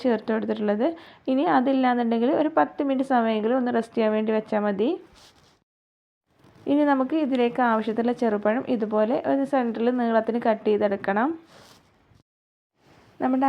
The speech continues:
ആവശ്യത്തിനനുസരിച്ച് ചെറുപഴമൊക്കെ എടുക്കാം ട്ടോ. ഇനി നമുക്ക് ഇത് ഫ്രൈ പാനിലേക്ക് കുറച്ച്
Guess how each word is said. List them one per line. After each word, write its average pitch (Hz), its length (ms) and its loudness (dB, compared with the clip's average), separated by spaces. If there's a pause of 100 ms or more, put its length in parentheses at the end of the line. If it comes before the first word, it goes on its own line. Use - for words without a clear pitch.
ആവശ്യത്തിനനുസരിച്ച് 240 840 -2 (120)
ചെറുപഴമൊക്കെ 220 580 0
എടുക്കാം 202 320 -6
ട്ടോ. 208 140 -6 (640)
ഇനി 262 220 0
നമുക്ക് 226 320 -2 (200)
ഇത് 247 100 -2 (120)
ഫ്രൈ 233 140 0 (140)
പാനിലേക്ക് 214 460 -2 (100)
കുറച്ച് 240 300 -2